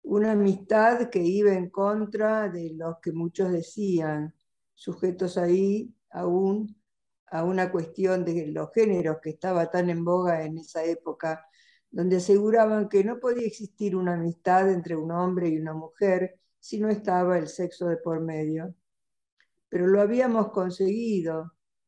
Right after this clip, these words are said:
Nuestra amistad era como la corteza de un árbol, pero libre, ni siquiera desprendida del tronco,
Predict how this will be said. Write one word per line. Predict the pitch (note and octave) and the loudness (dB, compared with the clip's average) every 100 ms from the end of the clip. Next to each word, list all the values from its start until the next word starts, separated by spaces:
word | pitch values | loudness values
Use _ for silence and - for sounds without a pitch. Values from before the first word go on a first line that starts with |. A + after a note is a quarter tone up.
| _ _ _ | _ _ _
Nuestra | - F3+ F#3 F#3+ | -6 -6 -2 0
amistad | F#3 F3+ A3 A3+ A3+ | 0 0 2 4 6
era | G#3+ A3 | 6 4
como | G#3+ F#3+ F#3+ | 0 -2 0
la | F3+ F3+ | -2 -2
corteza | F#3 F3+ - A3+ A3 | -4 -2 0 0 2
de | F#3+ F#3 | 0 0
un | F#3 | -2
árbol, | G#3+ A#3+ B3+ A#3+ A3 | -2 -2 0 -2 -2
pero | F#3+ F3+ | -2 0
libre, | F3+ G3 F#3 E3+ D#3 D#3 D#3 - _ _ _ _ - | 0 -2 -2 -4 -4 -4 -4 -8 _ _ _ _ -6
ni | G#3+ | -4
siquiera | G#3 A3+ C4 C4+ G#3+ E3+ | -4 -8 -8 0 2 4
desprendida | E3 E3 E3 D#3+ D#3+ E3 D#3+ | 0 -2 -4 -2 -4 -2 -2
del | E3 E3 | -4 -8
tronco, | - E3+ D#3+ D#3 - E3 E3+ | -4 -2 -2 -6 -6 -6 -6